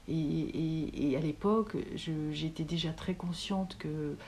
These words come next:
l'enfant était lié au, au virtuel et aux écrans, mais je n'avais aucune envie de photographier des enfants face à des écrans.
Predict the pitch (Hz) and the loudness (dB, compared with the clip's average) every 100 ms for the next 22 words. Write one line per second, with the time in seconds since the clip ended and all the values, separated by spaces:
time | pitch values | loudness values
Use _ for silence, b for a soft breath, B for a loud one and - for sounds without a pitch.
0 | B 165 160 - 180 175 170 147 - 160 | B 0 0 0 0 0 0 -2 -2 -4
1 | 147 156 170 160 139 139 131 B B - | -2 0 2 2 0 -2 -4 B B -6
2 | 151 160 - - 175 175 165 147 143 151 | -2 -4 -4 -2 0 2 0 0 -2 -4
3 | - - 262 - B B 156 143 156 160 | -2 0 -2 -4 B B -4 -2 0 -2
4 | 165 - 202 190 - 165 160 208 - - | -4 0 0 0 0 0 2 -2 -2 -6
5 | 151 151 - 202 175 147 156 - 208 170 | -4 -6 -6 -4 -2 -2 -4 -4 -4 -4
6 | 165 147 151 180 185 - | -4 -4 -2 -2 -2 -6